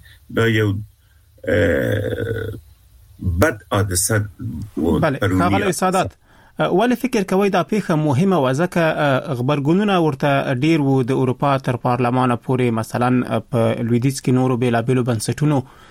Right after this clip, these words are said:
Speaker 2: پر دې پیښې غبرګون وښود. فکر کوئ د پیښې ارزښت په څه کې و؟ آیا دا یوه پخوانۍ وکیله وه،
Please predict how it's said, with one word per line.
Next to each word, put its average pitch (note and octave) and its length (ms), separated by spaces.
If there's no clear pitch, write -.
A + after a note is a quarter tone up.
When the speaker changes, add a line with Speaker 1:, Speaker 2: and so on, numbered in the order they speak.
Speaker 2:
پر B2+ 120
دې D3+ 140
پیښې D3+ 280
غبرګون C3+ 520
وښود. C3 420
فکر F#3 240
کوئ F#3 260
د E3 80
پیښې F#3+ 380
ارزښت C#3+ 500
په C#3+ 80
څه F#3 140
کې - 120
و؟ A#2+ 300
آیا C#3+ 520
دا C#3+ 440
یوه C3 240
پخوانۍ C3 440
وکیله D3 400
وه، E3+ 120